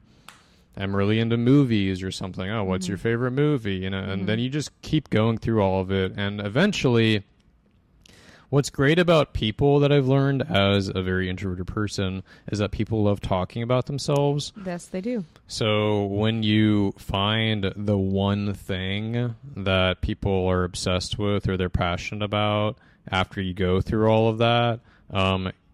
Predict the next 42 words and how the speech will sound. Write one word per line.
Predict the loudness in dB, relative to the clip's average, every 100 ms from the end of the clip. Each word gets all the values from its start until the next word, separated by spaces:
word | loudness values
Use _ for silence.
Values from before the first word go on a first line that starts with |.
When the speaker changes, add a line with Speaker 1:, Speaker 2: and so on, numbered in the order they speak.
| _ _
Speaker 1:
you | -2 0
just | 2 0 0
stay | 0 2 2 0
on | -4 -8 -8
that, | -8 -6 -8 -12 -10
and | -4 -2
you |
Speaker 2:
Mm-hmm. | 0
Speaker 1:
barely | 2 2 0 -2
have | -6 -8
to | -10
talk. | -8 -6 -6 -10 -20 -20 _ _
Speaker 2:
One | -10
hundred | -6 -6
percent. | -8 -8 -10 -4
Speaker 1:
You | -2 0
just, | -2 -2
like, | -2 -2 -6
follow | -8 -2 0 0
Speaker 2:
It's | 0
Speaker 1:
up | 0
Speaker 2:
human | 0 0
Speaker 1:
with | 0
Speaker 2:
nature. | 0 0 -2
Speaker 1:
more | -2
Speaker 2:
People | -2 -2
enjoy | -2 -4 -6
Speaker 1:
questions. | -6 -6
Speaker 2:
talking | -8 -8 -10
about | -12 -10 -8 -8 -10 -16 -20 _ _ _ _ _ _ -8
themselves, | -6 -6 -8 -10 -12 -14 -6
Speaker 1:
Yeah. | 2
Speaker 2:
and | 2 2
not, | -2 -2
and | -2 2
not | 2 2 -2
from, | -2 0 2
like, | 2 0 -2 -10 -10
some | -6 -4 -4
gross, | -2 0 0 -2
inherently | -8 -6 -6 -6 -6 -8
selfish | -8 -6 -6 -4 -8 -8 -16